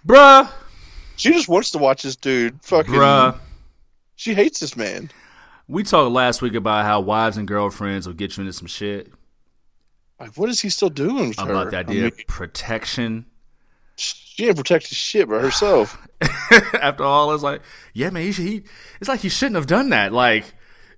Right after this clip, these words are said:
Speaker 1: ew, why did he do that? Pac would have shot him.
Speaker 2: Uh,
Speaker 1: I don't, I don't know.
Speaker 2: he set up.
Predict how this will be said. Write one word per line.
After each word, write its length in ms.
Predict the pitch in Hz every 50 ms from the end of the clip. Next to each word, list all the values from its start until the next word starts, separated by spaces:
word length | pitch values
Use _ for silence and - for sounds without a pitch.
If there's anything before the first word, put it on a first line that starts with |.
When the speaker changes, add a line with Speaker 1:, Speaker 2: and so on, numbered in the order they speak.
| _ -
Speaker 1:
ew, 340 | 156 165 220 277 302 262 156
why 240 | 127 117 131 170 233
did 120 | 262 262 233
he 80 | 208 175
do 280 | 143 147 151 196 262 247
that? 340 | 175 123 110 101 95 - - - - _ _ _ _ _ _ _ -
Pac 300 | - 175 196 247 277 -
would 140 | - 156 139
have 100 | 139 135
shot 400 | 139 - - - 180 233 285 285 160
him. 280 | 117 101 98 98 101 _ _ _ _ _ _ _ _ _ _ _ _ -
Speaker 2:
Uh, 500 | 139 - 117 113 113 107 104 101 117 120 -
Speaker 1:
I 220 | 104 110 117 113 107
don't, 300 | 98 92 90 87 80 -
I 200 | - 95 98 98
don't 200 | 92 90 87 82
know. 220 | 82 80 80 80 78
Speaker 2:
he 80 | 147 143
set 640 | - - - - _ _ - - - - - 110 104
up. 260 | 110 117 120 117 117